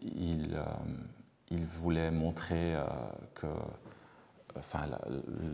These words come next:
l'histoire de l'Afrique est compliquée, il y avait plein de migrations, et cetera. Et sa carte était très compliquée, c'était très difficile à lire. L'autre, euh, euh, le père Hulstart,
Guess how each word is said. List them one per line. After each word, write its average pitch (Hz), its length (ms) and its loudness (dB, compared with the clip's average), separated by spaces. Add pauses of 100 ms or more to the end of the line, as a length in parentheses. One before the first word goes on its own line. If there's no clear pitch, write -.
l'histoire 82 540 4
de 85 60 4
l'Afrique 76 400 2
est 80 60 2
compliquée, 92 600 0
il 90 80 4
y - 20 4
avait 80 180 2
plein 82 240 0
de 82 80 2
migrations, 78 600 2
et 76 60 0
cetera. 92 520 2
Et 87 80 0
sa - 160 2
carte - 300 0
était 87 180 0
très - 180 0
compliquée, - 560 -4
c'était - 300 -10
très - 260 0
difficile 92 480 0
à 82 80 2
lire. 98 260 -2 (760)
L'autre, 107 460 10
euh, 87 260 6 (220)
euh, 80 300 2 (360)
le 82 140 0
père 80 260 2
Hulstart, 107 600 -2